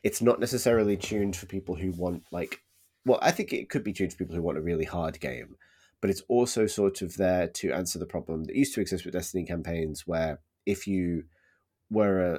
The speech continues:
like, if you're the kind of player who is grinding out end game stuff the night before the expansion came out,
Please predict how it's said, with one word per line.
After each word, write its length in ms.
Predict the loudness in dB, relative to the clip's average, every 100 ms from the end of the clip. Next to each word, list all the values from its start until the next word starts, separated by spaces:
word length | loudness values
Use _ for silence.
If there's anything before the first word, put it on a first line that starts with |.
| -4
like, 260 | -6 -2 2
if 140 | 4
you're 100 | 4
the 60 | 4
kind 200 | 4 2
of 60 |
player 320 | 4 2 4 2
who 260 | 2 2
is 360 | 0 -2 -6 -10 _ -2
grinding 380 | 0 4 4
out 200 | 2 0 -2
end 220 | -2 0
game 280 | 0 0 0
stuff 340 | 0 0 0
the 80 | -2
night 180 | -2 -4
before 220 | -4 -2
the 100 | -2
expansion 460 | -2 -4 -4 -4
came 200 | -2 0
out, 260 | 2 0